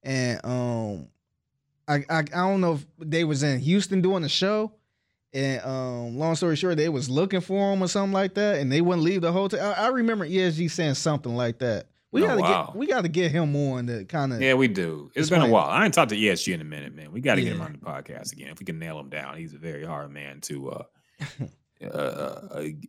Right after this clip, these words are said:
Speaker 2: pin down sometimes, man. He be
Speaker 1: Yeah.
Speaker 2: out and about.
Speaker 1: Yeah, but, uh, um, yeah, I, I, he not a fan of fifty Cent like that. <laughs>
Speaker 2: Yeah, no, definitely. We'll find out how. We'll, maybe we'll get E S G on first, and then we'll figure out. And then we can use that to parlay to eat the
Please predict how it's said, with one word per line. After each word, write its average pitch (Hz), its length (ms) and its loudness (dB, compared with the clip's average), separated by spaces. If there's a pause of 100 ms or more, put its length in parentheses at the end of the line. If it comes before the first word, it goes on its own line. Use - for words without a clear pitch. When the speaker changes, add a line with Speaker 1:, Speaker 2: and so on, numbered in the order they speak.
(100)
Speaker 2:
pin 113 260 6
down 98 320 4
sometimes, 85 480 -4
man. 80 140 -12
He 92 80 -4
be 120 60 0 (120)
Speaker 1:
Yeah. 82 120 -4
Speaker 2:
out 82 80 -4
and 80 80 -10
about. 80 400 -6 (180)
Speaker 1:
Yeah, 107 340 -4
but, 107 480 -8
uh, 139 220 -2
um, 104 560 -6 (320)
yeah, 131 480 0 (440)
I, 101 60 -10
I, 131 140 -10 (640)
he 165 380 4
not 156 280 4
a 143 80 0 (800)
fan 156 380 2
of 131 80 0
fifty 143 240 0
Cent 143 260 2
like 135 240 2
that. 151 400 0
<laughs> - 40 -20 (580)
Speaker 2:
Yeah, 78 300 -4
no, 82 240 -6
definitely. 80 400 -6
We'll 117 200 4
find 175 300 6
out 113 160 8
how. 92 220 0
We'll, 156 160 0
maybe 196 300 2
we'll 147 100 6
get 107 220 2
E 87 180 -6
S 76 160 -10
G 76 140 -12
on 64 260 -18
first, - 280 -10
and 80 60 -18
then 85 80 -10
we'll 80 100 -10
figure 71 300 -14
out. 62 160 -16
And 90 220 -8
then 123 180 8
we 117 120 6
can 101 160 2
use 113 180 6
that 107 140 6
to 98 80 0
parlay 101 560 6
to 98 60 2
eat 95 280 -4
the 95 160 -4